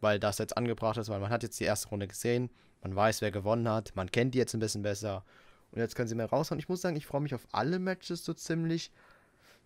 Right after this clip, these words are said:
außer jetzt vielleicht Ho Ho Lun gegen Da,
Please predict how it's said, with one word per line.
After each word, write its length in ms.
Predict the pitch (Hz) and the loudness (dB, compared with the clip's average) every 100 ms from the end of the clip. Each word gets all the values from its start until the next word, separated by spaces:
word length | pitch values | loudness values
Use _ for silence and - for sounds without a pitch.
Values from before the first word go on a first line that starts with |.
| - | 2
außer 360 | 120 139 - | 4 6 4
jetzt 140 | 156 - | -2 -2
vielleicht 560 | - 127 127 127 - | -2 2 4 2 2
Ho 120 | 143 | 2
Ho 120 | 135 131 | 4 4
Lun 240 | 127 135 | 4 2
gegen 300 | 123 117 107 | 0 -2 -2
Da, 420 | 113 117 117 113 | 2 4 4 0